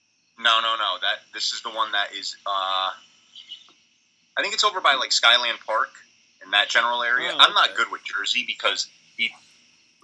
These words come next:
Speaker 1: we, we had this discussion at the, uh, cabin this year when someone was trying to explain to me where the one ShopRite was, and I had no clue because to me the towns in, in, um, New Jersey are, like, it's like a jigsaw puzzle.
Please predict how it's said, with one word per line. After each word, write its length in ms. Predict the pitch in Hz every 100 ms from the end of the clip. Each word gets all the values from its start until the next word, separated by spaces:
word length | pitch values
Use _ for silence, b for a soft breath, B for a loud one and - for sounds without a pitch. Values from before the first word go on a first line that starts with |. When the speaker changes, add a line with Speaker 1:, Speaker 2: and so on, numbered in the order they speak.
| - -
Speaker 1:
we, 140 | 165 208
we 140 | 185
had 120 | 202
this 140 | 165 -
discussion 500 | - - 139 127 107
at 120 | -
the, 160 | 101
uh, 60 | 92
cabin 380 | - 143 127 85 87
this 280 | - - -
year 380 | 92 90 87 90
when 220 | 92 87
someone 280 | - 117 107
was 100 | 101
trying 240 | 113 104
to 80 | 98
explain 420 | 92 - 110 101 -
to 100 | 107
me 120 | 101
where 200 | 95 90 98
the 100 | 95
one 160 | 95
ShopRite 460 | - 104 98 113 110
was, 280 | 123 127 -
and 80 | 98
I 80 | 95
had 100 | 92 104
no 140 | 104 -
clue 160 | 113 113
because 380 | 104 - 92 - _ _ _ -
to 80 | -
me 140 | 143 202
the 120 | 139 -
towns 340 | 120 127 131 -
in, 120 | 110 107 101 _ -
in, 240 | 98 95
um, 400 | 90 90 87 87 _ _ -
New 100 | 113
Jersey 460 | - 110 113 - 131
are, 400 | 104 98 95 95 95
like, 240 | 87 87 - - -
it's 120 | -
like 120 | 123
a 40 |
jigsaw 460 | 98 131 - - 78
puzzle. 340 | 87 82 78